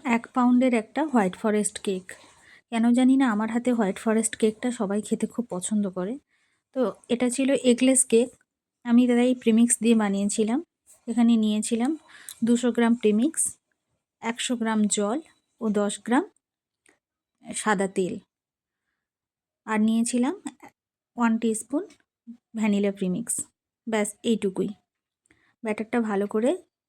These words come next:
ফেটিয়ে নিতে হবে। এরপর দেখো একটা হার্ট শেপের মোল্ড নিয়েছিলাম। মোল্ডের নিচে একটা পেপার দিয়ে, পেপারটা কাটিং করে নিয়ে ওর ওপরে অয়েল ব্রাশ করে দিয়ে আমি ব্যাটারটা ঢেলে নিয়েছিলাম।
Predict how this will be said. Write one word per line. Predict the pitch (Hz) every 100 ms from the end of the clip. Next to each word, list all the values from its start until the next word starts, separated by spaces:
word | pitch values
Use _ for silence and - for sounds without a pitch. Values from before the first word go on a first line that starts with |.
| _ -
ফেটিয়ে | 202 214 208
নিতে | 202 208
হবে। | 208 208 294 - _ _ _ _ _
এরপর | 202 220 220 214
দেখো | 214 240
একটা | 240 262
হার্ট | 226 202
শেপের | - 220 240 226
মোল্ড | 208 196 214
নিয়েছিলাম। | 208 202 202 226 277 359 _ _ _ _ _ _ - - _ _ -
মোল্ডের | 240 240 226 233
নিচে | 226 214 220
একটা | 214 240 233
পেপার | 214 214 220 214
দিয়ে, | 208 220 311 - _ _
পেপারটা | 233 - 220 233
কাটিং | 208 226 220
করে | 214 214
নিয়ে | 214 233
ওর | 233 202
ওপরে | 202 214 254 269
অয়েল | 214 202 202
ব্রাশ | 208 202 -
করে | 208 202
দিয়ে | 196 220 339 - _
আমি | 214 214
ব্যাটারটা | 196 190 202 214
ঢেলে | 196 196
নিয়েছিলাম। | 196 196 190 190 185